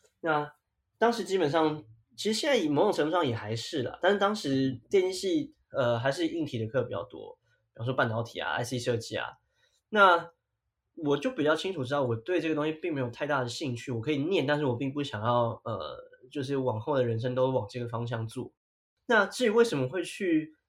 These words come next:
事务所，其实有，我觉得有点机缘巧合吧，因为，因为我双主修财经嘛，然后我那时候其实也修了很多会计系的课，然后我大学毕业之后，呃，有考到会计师。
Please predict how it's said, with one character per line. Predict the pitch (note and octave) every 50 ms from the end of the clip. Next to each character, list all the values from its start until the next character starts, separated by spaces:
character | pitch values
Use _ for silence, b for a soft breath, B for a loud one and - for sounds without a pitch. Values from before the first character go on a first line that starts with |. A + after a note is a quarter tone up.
| _
事 | - - - G3+
务 | F#3+ F#3
所， | - - C3+ A2 A2 A2 b b b b b b _ _ _
其 | _ - - G#3+
实 | A#3 C4
有， | B3+ G#3+ D#3+ C3+ C3 - - - _ _ _ _ _ _ _ _
我 | - F3+
觉 | D#3 D3+
得 | F3 G3
有 | G#4+
点 | - F3+ D3+ C#3
机 | - - G3
缘 | F#3+ D#3+ D3+
巧 | D#3+ - - A2+ A#2
合 | A2 A#2 A2+
吧， | A2+ A#2+ A#2 C3+
因 | F3
为， | G3+ G#3 G3+ F#3+ F#3+ - - - - _
因 | F#3 G#3+
为 |
我 | G3+ C#3+ B2
双 | A2+ D#3 D3+
主 | C3+
修 | C3+ C3+
财 | C3 - A2+ A2
经 | A2 A2 A2+
嘛， | A2 E2+ - B2 B2+
然 | A#2+ B2 B2+
后 | E3 E3+ D#3 D3 C3+
我 | - - C3
那 | B2+ F#3
时 | G3 F#3+ F3+
候 | E3+
其 | E3 D#3
实 | C#3+
也 | C#3
修 | A#2+ - D3
了 | C#3+ C#3
很 | B2+
多 | B2+ B2+
会 | B2 C#3 B2+
计 | B2+
系 | B2 - A#2
的 | A#2
课， | - - B2+ - - - _ _ _ _ _ _ _ _ _ _ _ _
然 | - C#3+ D3+ D3+
后 | E3 A3 G#3 E3
我 | C3+ B2+
大 | E3+ F3+ F3
学 | E3 D#3+ D3+
毕 | D#3 E3+ F3+
业 | E3+ E3
之 | D3+ - D#3+ D#3 D#3
后， | - F3+ D#3+ D3 C3+ B2+ B2 B2 F#2+ - A2+ A#2 - -
呃， | - A#2+ A#2+ A#2 A#2 A2+ A2+ A2+ A2+ A2+ A#2 A#2 G2 D2
有 | - C#3+ D#3+
考 | D#3 D3+ B2
到 | A#2 B2
会 | A#2+ B2 A#2
计 | A#2 A#2
师。 | A2 - - - -